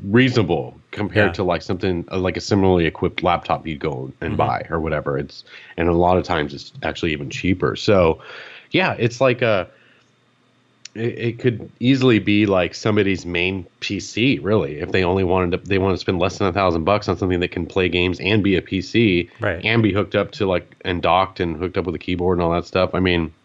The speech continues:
Speaker 1: it's, it's a pretty cool idea.
Speaker 2: Yeah.
Speaker 1: <laughs> And, um,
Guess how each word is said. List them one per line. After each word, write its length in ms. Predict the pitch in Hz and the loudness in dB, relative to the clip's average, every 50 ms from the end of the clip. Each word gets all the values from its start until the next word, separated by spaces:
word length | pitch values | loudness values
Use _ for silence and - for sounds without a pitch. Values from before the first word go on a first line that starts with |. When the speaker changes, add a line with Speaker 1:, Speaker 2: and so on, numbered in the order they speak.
| _ _ _ - | _ _ _ -4
Speaker 1:
it's, 200 | 104 - - - | -4 -4 -2 -2
it's 180 | - 101 104 - | -2 0 0 0
a 40 | 120 | -2
pretty 280 | 110 - - 135 156 151 | 0 0 2 2 2 0
cool 380 | - - 127 131 131 123 - - | 0 0 2 2 4 2 2 0
idea. 460 | 101 101 98 98 104 131 156 123 127 - _ _ - - - - - - - - - - _ _ _ _ _ _ - - - - - - - _ - - - _ _ _ _ | -2 -2 0 0 0 0 -2 -4 -6 -14 _ _ -20 -20 -20 -20 -20 -20 -20 -20 -20 -20 _ _ _ _ _ _ -20 -20 -20 -20 -20 -20 -20 _ -20 -20 -20 _ _ _ _
Speaker 2:
Yeah. 360 | - 139 156 160 139 131 - - | -2 0 0 0 0 -2 -6 -8
Speaker 1:
<laughs> 60 | - | -4
And, 260 | - 107 104 101 90 98 | 0 2 2 4 4 4
um, 440 | 92 87 85 85 80 78 73 65 | 4 4 2 2 0 -2 -6 -8